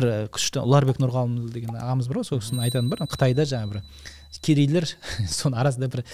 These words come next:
жалқау біреу енді шаршап кеткен ғой, әрбір жұмыста. Соны айтты, «Мен бүгіннен бастап қайыршы боламын», <laughs> деген ғой енді. «Шаршап кеттім», деген ғой.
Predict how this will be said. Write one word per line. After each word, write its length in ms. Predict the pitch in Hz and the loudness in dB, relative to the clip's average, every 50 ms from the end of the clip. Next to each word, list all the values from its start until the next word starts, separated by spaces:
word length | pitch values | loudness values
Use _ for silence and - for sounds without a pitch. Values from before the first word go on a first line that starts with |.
| - - - - - | -16 -16 -14 -8 -2
жалқау 420 | - 139 131 131 - - 165 156 135 | 2 4 4 4 4 6 6 6 6
біреу 300 | 131 127 131 139 135 131 | 4 4 4 4 4 2
енді 180 | 123 113 113 | 2 0 -2
шаршап 380 | 104 - - 147 139 160 - - | -4 -2 0 2 2 2 2 2
кеткен 240 | 151 - - 139 151 | 0 2 2 0 2
ғой, 80 | 208 214 | 2 2
әрбір 320 | - 120 123 131 120 117 | 2 2 2 2 2 0
жұмыста. 300 | 117 120 120 - - 120 | 0 -2 -4 -4 -4 -4
Соны 240 | - 151 131 131 147 | -2 0 2 2 2
айтты, 240 | 151 - - 113 - - - - - - - | 2 0 -2 -6 -6 -8 -12 -20 -20 -4 0
«Мен 140 | 147 165 165 139 | 2 4 4 4
бүгіннен 320 | 135 143 156 147 139 123 | 4 4 4 2 2 0
бастап 380 | 117 120 - - 131 - - - _ _ _ _ _ _ _ _ - | -2 -2 -2 -2 -4 -4 -6 -16 _ _ _ _ _ _ _ _ -12
қайыршы 420 | - - 120 139 135 120 - - 147 | -6 0 2 2 2 2 4 4 6
боламын», 320 | 139 147 131 - - 190 | 6 6 6 8 8 10
<laughs> 40 | 139 | 10
деген 180 | 160 147 151 131 | 10 10 8 8
ғой 160 | 131 160 202 | 6 6 6
енді. 180 | 190 139 113 95 - - - - - - - - - | 6 4 2 2 -2 -6 -6 -6 -6 -8 -10 -12 -2
«Шаршап 480 | - - 330 330 262 - - 196 190 | 2 4 4 6 6 4 2 2 4
кеттім», 240 | - 220 208 - 196 | 4 2 4 4 6
деген 200 | 170 156 151 156 190 | 6 6 6 6 4
ғой. 160 | 262 214 131 | 2 2 0